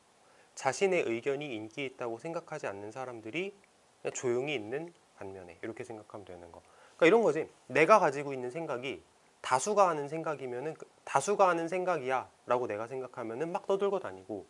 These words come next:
내가 하는 생각이 "이런 생각을 하는 사람이 별로 없어" 라고 내가 스스로 인식을 하면 그 말을 잘 안 하고 다니고, 이런 말이라고 생각하면 될 것 같고, 사실 어법적으로나 뭐 문장 구조적으로나 엄청 어렵지는 않거든. 그냥 간단한 거 얘기해보면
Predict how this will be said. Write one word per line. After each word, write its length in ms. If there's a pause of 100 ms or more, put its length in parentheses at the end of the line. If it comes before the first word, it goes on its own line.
(280)
내가 300
하는 220
생각이 560 (680)
"이런 280
생각을 420
하는 180
사람이 340
별로 260
없어" 260
라고 180
내가 220
스스로 320
인식을 420
하면 280
그 80
말을 260
잘 160
안 180
하고 200
다니고, 400 (240)
이런 240
말이라고 340
생각하면 380
될 100
것 160
같고, 320 (680)
사실 280
어법적으로나 1120
뭐 160
문장 360
구조적으로나 800
엄청 420
어렵지는 480
않거든. 400 (260)
그냥 140
간단한 460
거 100
얘기해보면 640